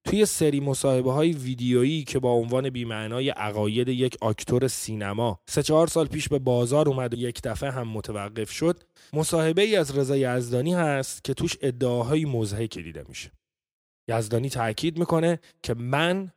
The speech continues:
همیشه با جامعه در ارتباطم و شعری رو انتخاب می‌کنم که بیانگر مشکلات جامعه است. خب بذارین این ادعا رو مرور کنیم. مصداق این ادعا شد ترانهٔ مشرمزون.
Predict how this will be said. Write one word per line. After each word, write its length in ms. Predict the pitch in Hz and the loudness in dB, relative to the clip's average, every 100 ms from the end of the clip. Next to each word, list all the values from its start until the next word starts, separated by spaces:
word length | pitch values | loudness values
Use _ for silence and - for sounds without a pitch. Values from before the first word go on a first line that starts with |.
| - | -10
همیشه 540 | 135 139 135 127 - | -4 -2 0 0 2
با 140 | 190 160 | 6 6
جامعه 440 | 127 120 123 143 | 4 0 -2 -2
در 200 | 151 120 | 0 0
ارتباطم 600 | 113 - 120 135 156 147 | -2 -2 0 0 0 -2
و 60 | 123 | -2
شعری 420 | - 143 165 190 | -4 -2 0 2
رو 80 | 185 | 2
انتخاب 500 | 180 175 - 170 160 | 0 -4 -4 -4 -4
می‌کنم 340 | 165 165 160 | -4 -2 -2
که 100 | 156 | -4
بیانگر 500 | 143 110 110 113 139 | -2 -2 -2 0 0
مشکلات 640 | 139 110 - 104 107 117 117 | 0 -4 -6 -4 -2 -2 -4
جامعه 380 | 101 78 69 | -6 -8 -10
است. 300 | - - - _ _ | -16 -18 -20 _ _
خب 160 | - 147 | -2 0
بذارین 360 | 165 160 156 - | 4 2 0 -6
این 220 | 156 151 - | -6 -6 -6
ادعا 380 | 120 110 104 107 | -6 -4 -2 0
رو 100 | 120 | 0
مرور 380 | 113 98 87 78 | -2 -4 -6 -8
کنیم. 340 | - 76 - - _ _ _ | -12 -14 -16 -20 _ _ _
مصداق 520 | 131 156 - 165 190 202 | 0 0 2 4 6 6
این 200 | 196 185 | 2 2
ادعا 480 | 165 156 151 147 | 0 2 4 2
شد 240 | 135 165 170 | 2 -2 0
ترانهٔ 540 | - 127 123 120 143 151 | 0 0 -2 -2 -2 -2
مشرمزون. 840 | 123 104 110 110 98 92 82 80 | -4 -4 -4 -6 -6 -8 -12 -18